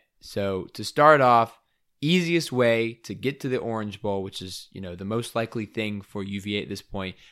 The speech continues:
would be to beat Clemson in the A C C championship game. Now, that is a tall task for this U V A team. Not to say it cannot happen, just that it is very difficult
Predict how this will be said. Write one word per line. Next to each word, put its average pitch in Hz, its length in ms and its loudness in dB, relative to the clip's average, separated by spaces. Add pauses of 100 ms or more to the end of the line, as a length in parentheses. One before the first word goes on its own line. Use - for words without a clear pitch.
(120)
would 156 220 4
be 151 160 4
to 135 120 -4
beat 131 220 0
Clemson 113 540 -6 (280)
in 131 140 -2
the 120 120 -2
A 120 60 -2
C 113 160 -8
C 110 160 -10
championship 90 540 -10
game. - 240 -12 (380)
Now, 113 280 0 (440)
that 123 160 0
is 127 160 -2
a 117 120 0
tall 123 540 -2 (100)
task 143 600 2
for 123 220 -2
this 110 220 -4
U 113 180 -4
V 113 180 -4
A 104 80 -4
team. 160 440 -2 (280)
Not 120 240 -2
to - 40 -14
say 113 180 -4
it - 120 -10
cannot 165 380 0
happen, 147 500 -2 (340)
just 131 320 -2
that 120 360 0
it 120 120 0
is 113 120 -2
very 104 260 -2
difficult 98 600 -10